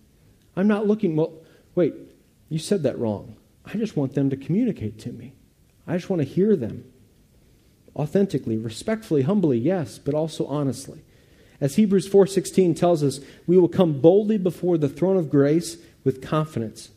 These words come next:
because we know the one who is in the throne is not just creator and almighty, but he is Father. Now, I spent a lot of time on that, but I, but I feel like that's a, a foundation of our prayer life and really a foundation of just the next few weeks, even as we look at,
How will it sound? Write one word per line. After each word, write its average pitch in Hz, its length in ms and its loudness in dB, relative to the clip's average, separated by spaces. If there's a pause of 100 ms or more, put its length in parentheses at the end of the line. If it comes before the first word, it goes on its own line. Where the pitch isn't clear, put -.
(500)
because 151 320 0
we 151 120 4
know 156 380 4
the 180 100 2
one 165 340 0
who 151 140 2
is 139 160 0
in 180 200 2
the 175 60 -2
throne 143 340 0
is 123 140 -2
not 156 240 0
just 180 220 -4
creator 156 460 0
and 127 200 -4
almighty, 131 720 -2 (260)
but 110 140 -10
he 139 240 -4
is 110 320 -6 (140)
Father. 117 360 -12 (1600)
Now, 127 220 -2
I 127 60 -2
spent 185 200 -2
a 165 40 4
lot 156 200 2
of 147 100 -6
time 151 200 0
on 120 100 0
that, 123 160 -4
but 131 100 -2
I, 175 100 -10
but 131 160 -2
I 127 80 -2
feel 185 240 0
like 143 140 0
that's 127 180 -4
a, 110 100 -4 (300)
a 131 80 -4
foundation 139 1080 0 (880)
of 131 180 -4
our 123 100 0
prayer 123 320 0
life 107 240 -4
and 135 80 0
really 147 180 0
a 123 60 -2
foundation 131 580 -2
of 113 80 -2
just 139 240 -4
the 143 80 -4
next 127 240 -2
few 127 160 -2
weeks, 131 320 0
even 131 220 0
as 113 120 -4
we 131 80 -2
look 135 240 -2
at, 131 100 -4